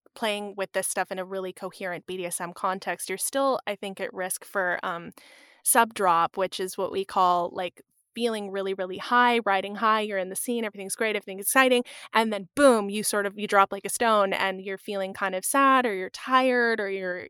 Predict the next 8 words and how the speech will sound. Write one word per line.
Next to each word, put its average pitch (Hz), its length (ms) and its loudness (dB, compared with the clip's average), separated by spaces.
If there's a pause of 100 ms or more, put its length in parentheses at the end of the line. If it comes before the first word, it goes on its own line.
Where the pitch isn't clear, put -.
(120)
irritated 254 800 0
and 214 100 -4
you 202 80 -4
don't 214 180 -2
really 214 220 -8
know 196 180 -4
why. 202 640 2
And 196 220 -2